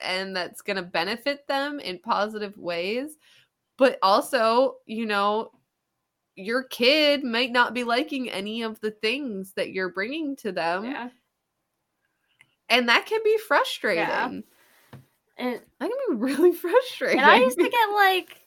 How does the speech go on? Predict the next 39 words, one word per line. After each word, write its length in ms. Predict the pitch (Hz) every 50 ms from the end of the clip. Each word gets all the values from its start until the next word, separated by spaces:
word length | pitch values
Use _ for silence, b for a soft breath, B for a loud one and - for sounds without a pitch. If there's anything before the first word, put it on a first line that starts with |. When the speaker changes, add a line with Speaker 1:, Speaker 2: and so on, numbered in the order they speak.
| - -
Speaker 2:
it 80 | 349
was 160 | 349 349 320
one 140 | 339 349 330
of 60 | 330
those, 200 | 320 330 320 285
like, 180 | 294 311 302 254
family 880 | - - 320 294 285 285 277 277 277 269 262 262 254 254 262 247 - _ _ _ _ _ _ _ _ _ _ _ _ _ _ _ _ _
things 540 | 302 269 247 233 220 220 214 214 220 214 -
that, 460 | 226 214 208 208 208 214 226 - - _ _
you 80 | 330 311
know, 100 | 294 -
everybody 420 | 302 320 320 339 285 320 294 294
has 380 | 254 262 254 240 240 240 - - - - _ _
something 420 | - - 277 240 233 254 233 226
about 280 | 220 208 214 208 214 214
them 260 | 220 202 196 196 202
that, 300 | 202 202 202 208 - - _ _
you 180 | - - 247 226
know, 80 | 208
your 160 | 202 208 208 208
family's 360 | 233 220 208 202 208 202 202
gonna 180 | - 208 202
give 160 | 202 208 202 190
you 80 | 196
shit 300 | 190 - - 220 202 208
for, 460 | - - 185 185 - - - - - _ _
you 180 | - 220 214 214
know? 240 | 214 214 208 214 214
It's 140 | 226 220 -
Speaker 1:
Oh, 160 | 226 214 208 208
Speaker 2:
just 120 | 208 - -
Speaker 1:
yeah. 160 | 170 160 143
Speaker 2:
part 200 | - 311 302 277
of 80 | 294 277
Speaker 1:
Yep. 100 | 269 226
Speaker 2:
bonding 600 | 247 240 240 240 240 240 233 226 226 220 220 233
growing 360 | 254 269 247 240 254 254 247
up, 220 | 247 233 233 - _ -
and, 320 | 294 254 240 240 - -